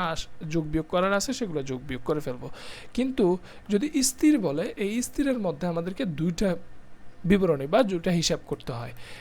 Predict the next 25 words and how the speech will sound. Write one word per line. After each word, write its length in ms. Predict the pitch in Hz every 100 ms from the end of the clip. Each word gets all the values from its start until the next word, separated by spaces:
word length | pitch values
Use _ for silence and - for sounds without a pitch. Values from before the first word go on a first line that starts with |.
| -
কেন? 160 | - 196 302 - - -
এই 280 | 214 165 180
স্থিরের 400 | 180 - 269 277
মধ্যে 400 | 247 180 147 196
আমাদেরকে 500 | 311 165 156 170 208
একটু 180 | 180 180
বুঝতে 300 | 170 - 233
হবে 320 | 208 156 226
যে 260 | 202 190 311 - - - -
তুমি 180 | 202 247
যা 140 | 226
মূলধন 460 | 214 202 190 196 185
দিছো 360 | 165 - 254 392 - -
এক 200 | 139 -
লাখ 120 | 143 -
টাকা, 240 | 156 262 359
ওই 220 | 202 160
এক 100 | - 175
লাখ 100 | 170
টাকা 200 | 185 262
এক 180 | 196 -
লাখ 80 | 160 -
টাকার 240 | 151 156
মতোই 280 | 147 135 196
থাকবে। 320 | 185 127 123